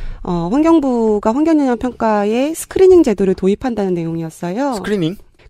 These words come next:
Speaker 1: 규제 개혁 제도의 일환으로 환경영향
Speaker 2: 음.
Speaker 1: 평가에 스크리닝 제도를 도입을 하겠다라고 보도 자료가 나-, 나왔어요. 근데 이 스크리닝이 뭐냐면 현재 환경영향 평가는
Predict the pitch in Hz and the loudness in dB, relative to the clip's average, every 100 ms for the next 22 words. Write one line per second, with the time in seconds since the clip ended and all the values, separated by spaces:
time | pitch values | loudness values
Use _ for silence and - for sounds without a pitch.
0 | _ - 226 349 370 359 311 285 - 190 | _ -4 0 4 4 4 4 2 -2 -2
1 | 180 190 - 320 349 320 196 254 226 170 | 0 0 2 2 2 2 0 0 -2 0
2 | 285 330 339 302 269 247 220 214 - - | 0 4 4 2 0 -4 -4 -6 -4 2
3 | 359 349 330 196 190 202 - 190 208 233 | 6 6 6 2 0 -2 2 2 2 0
4 | 285 - 254 226 233 185 214 208 190 185 | -2 -2 -4 -2 -2 0 0 0 -2 -2
5 | 175 160 139 165 - 165 151 151 208 196 | -4 -4 -2 -4 -2 -2 -2 -2 0 2
6 | 196 - 302 285 262 240 170 160 165 196 | 0 -4 -2 0 0 2 2 0 0 0
7 | 269 185 - - - - _ 330 349 370 | 2 2 -2 -14 -20 -20 _ 2 4 4
8 | 349 330 330 311 240 214 214 233 233 214 | 2 0 0 -2 0 -2 -2 -6 -2 -2
9 | 262 247 | 0 0